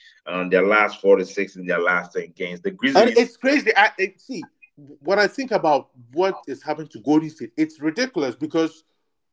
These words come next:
Speaker 2: why are you playing so well at home, and then
Speaker 1: That is my,
Speaker 2: you,
Speaker 1: that is my
Speaker 2: you, you're so terrible on the road?
Speaker 1: Yes.
Speaker 2: How? Because if, if, if you're terrible ac-, across board, that's easy to figure out. Like,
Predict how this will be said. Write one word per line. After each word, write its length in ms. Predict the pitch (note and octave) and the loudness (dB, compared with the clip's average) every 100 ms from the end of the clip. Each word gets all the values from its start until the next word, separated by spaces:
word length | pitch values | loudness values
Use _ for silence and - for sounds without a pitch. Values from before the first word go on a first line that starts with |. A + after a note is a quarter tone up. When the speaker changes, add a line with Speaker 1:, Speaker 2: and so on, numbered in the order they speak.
| _ | _
Speaker 2:
why 280 | C#3 G3 G#3 | 0 4 4
are 100 | F3+ | 2
you 160 | F3 | -2
playing 300 | F3 E3+ E3+ | -6 -4 -4
so 280 | D#3+ - F3 | -4 2 4
well 200 | E3+ D3+ | 4 -2
at 100 | A#2+ | -6
home, 460 | - F3+ F3+ A#2+ A#2+ _ _ _ _ _ | -4 -2 -2 -2 -14 _ _ _ _ _
and 180 | D#3 C3 | -8 -4
then 320 | C3+ D#3+ D3 | -2 0 0
Speaker 1:
That 140 | D3 - | 0 0
is 140 | - | -2
my, 180 | D#3+ D#3 | -8 -8
Speaker 2:
you, 60 | D#3+ | 2
Speaker 1:
that 120 | F3 | 2
is 120 | F#3+ | 4
my 100 | F3+ | 2
Speaker 2:
you, 60 | D#3+ | 0
you're 200 | D#3+ D#3 | 2 0
so 140 | E3 F#3 | 4 2
terrible 400 | F#3 - G#3+ D3 | 4 0 0 -2
on 120 | C#3+ C3 | -6 -6
the 80 | A#2 | -4
road? 240 | B2 A#4+ | 2 4
Speaker 1:
Yes. 260 | F4 - - _ _ _ _ _ _ _ | 4 0 -14 _ _ _ _ _ _ _
Speaker 2:
How? 440 | - G#3 B3 A#3 - | -2 4 4 4 0
Because 340 | E3+ G3+ A3+ A3+ - | 0 4 2 2 -2
if, 240 | G#3 G3+ - | -2 -4 0
if, 240 | G#3 A3 _ | 0 0 _
if 240 | G#3+ G#3 | -14 -8
you're 180 | G3 F#3+ - | -6 -6 -6
terrible 300 | B3 B3 B3+ | -6 -4 -2
ac-, 120 | F#3+ - | -4 -4
across 440 | D#3+ C#3+ - G3 - | -8 -8 -8 -8 -4
board, 340 | D3+ C3+ A#2+ - _ _ _ | -6 -4 -6 -12 _ _ _
that's 320 | G3+ A3 - | -4 -4 -6
easy 180 | G3 D#3+ | -16 -16
to 160 | F3+ C#3+ | -16 -16
figure 320 | - F#3 F#3+ | -12 -8 -6
out. 180 | D3 - | -8 -6
Like, 220 | B2+ A#2 | -8 -10